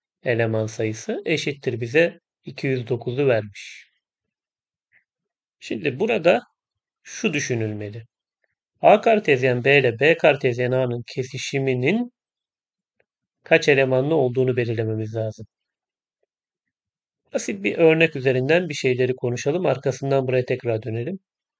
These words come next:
Bir, iki, üç, dört ele alalım. B kümesine de iki, üç, dört, beş, altı ele alalım. Şimdi buradaki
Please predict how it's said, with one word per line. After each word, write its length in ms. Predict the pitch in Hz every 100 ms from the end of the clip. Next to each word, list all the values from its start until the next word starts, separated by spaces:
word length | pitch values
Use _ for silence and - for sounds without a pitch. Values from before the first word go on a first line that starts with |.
| _
Bir, 120 | 277 240
iki, 220 | - 214
üç, 240 | 196 -
dört 240 | 175 160 -
ele 220 | 127 117
alalım. 340 | 110 113 175 _ _ _ _ _ _ _ _ _ _ _ _ _ _
B 200 | - 208
kümesine 540 | - 147 123 - 120 120
de 120 | 180 - _ _ _ _ _ _ _ _ _ _ _ _ _ _ _ _ _ _ -
iki, 500 | 196 196 - 131 -
üç, 460 | 170 147 131 - - -
dört, 560 | 156 160 170 - - -
beş, 380 | 165 165 - -
altı 380 | 208 156 147 135
ele 180 | 120 110
alalım. 280 | 107 110 110 _ _ _ _ _ _ _ _ _ _ _ _ _ _ _
Şimdi 280 | 240 233
buradaki 520 | 220 214 226 - 202